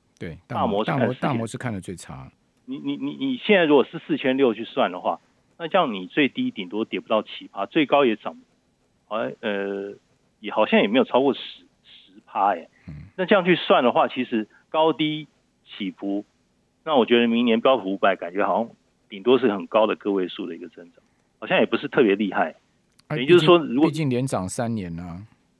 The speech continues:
Speaker 2: 对，所以我们的看法是觉得，以复数年的角度去看，你现在应该要去压型市场。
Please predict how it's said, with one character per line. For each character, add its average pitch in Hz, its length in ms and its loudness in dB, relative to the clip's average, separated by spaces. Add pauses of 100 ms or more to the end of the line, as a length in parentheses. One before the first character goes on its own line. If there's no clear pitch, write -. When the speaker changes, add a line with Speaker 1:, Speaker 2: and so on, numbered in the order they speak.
(340)
Speaker 2:
对， - 240 -8 (300)
所 180 120 0
以 190 40 8
我 139 100 8
们 117 80 0
的 156 60 2
看 180 220 0
法 95 180 2
是 - 160 -4
觉 101 220 0
得， 98 240 2 (400)
以 101 180 -8
复 180 180 2
数 160 160 2
年 107 140 4
的 110 100 2
角 92 140 0
度 107 100 -2
去 110 120 -4
看， 107 200 -4
你 90 60 -12
现 85 160 -12
在 117 60 -2
应 113 80 -6
该 110 80 -2
要 107 100 0
去 104 160 -12
压 95 220 0
型 - 160 -18
市 - 280 -20
场。 - 80 -20